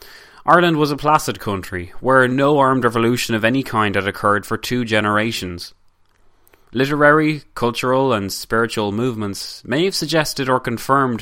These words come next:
to many that Ireland was more than a partner of Great Britain, but this did not mean that they supported rebellion against London,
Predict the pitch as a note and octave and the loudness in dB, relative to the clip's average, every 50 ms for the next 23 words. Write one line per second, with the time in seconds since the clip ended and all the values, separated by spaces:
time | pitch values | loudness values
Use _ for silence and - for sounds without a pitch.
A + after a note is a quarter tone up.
0 | - - - A#2+ G#2+ A2+ A#2+ C3 B2 A2+ G#2+ F#2+ G#2 G2+ G2 - - - - - | -8 -8 -6 -4 -2 -2 -2 -2 -2 -2 -2 -2 -4 -4 -4 -6 -12 -18 -20 -20
1 | - - - - - - B2 C3+ C#3 C#3+ C3+ B2 B2+ B2 A#2 A#2 A#2 B2 C3+ C#3 | -20 -20 -20 -4 2 4 4 4 4 2 0 -2 -2 -2 -2 0 2 4 4 4
2 | C#3 C3 C3+ C3 B2+ - - B2+ C3+ C3+ B2+ - F#2+ F#2 F#2+ F#2+ F2+ - - G2 | 4 2 0 -2 2 4 4 6 6 4 2 -2 -6 -6 -6 -6 -6 -6 -4 -4
3 | F#2+ F2+ - - A2 A#2 A2+ G#2 F#2+ F#2 F#2 - _ _ _ - _ _ _ _ | -4 -4 -6 -4 -4 -4 -4 -6 -8 -10 -12 -14 _ _ _ -20 _ _ _ _
4 | _ - - - D3+ D3 - F3 E3+ E3 - - D#3+ E3 F3+ F3+ D3+ A#2 C3+ C#3+ | _ -16 -8 -6 -6 -4 -2 -2 -2 -2 -2 -2 -2 0 0 0 0 2 0 0
5 | C#3 C3 B2 A2 - A#2 A2 - G#2+ - - A#2 A2+ G#2 G#2 G2+ G2+ G#2 F2+ G#2 | 0 0 -2 -2 -2 -2 -2 -4 -6 -4 -2 -2 -2 -2 -2 -4 -6 -2 0 0
6 | G#2 A2+ A#2 A2+ G#2+ G#2 G2 G2+ F#2+ F#2+ - - G#2 A2 A#2+ B2 A2 G2 F#2 F#2 | 0 0 -2 -2 -4 -4 -4 -4 -4 -6 -6 -4 -4 -2 -2 -2 -4 -6 -6 -8
7 | F2+ F#2 | -10 -12